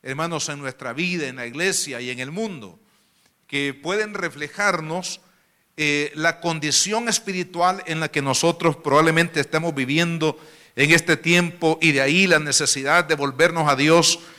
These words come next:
en, en clamor, en oración, para decirle al Señor, como lo dijo aquí el salmista, "Señor, vuélvenos a dar, a dar vida". El ejemplo de David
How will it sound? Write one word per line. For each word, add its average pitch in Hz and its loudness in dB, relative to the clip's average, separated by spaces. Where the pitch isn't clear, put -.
en, 147 2
en 147 2
clamor, 156 4
en 151 2
oración, 175 2
para 143 2
decirle 175 2
al 156 0
Señor, 160 2
como 147 -4
lo 131 0
dijo 151 0
aquí 135 2
el 165 6
salmista, 156 0
"Señor, 156 2
vuélvenos 170 2
a 127 -2
dar, 151 -2
a 131 2
dar 135 0
vida". 95 -2
El 160 6
ejemplo 220 4
de 190 4
David 175 2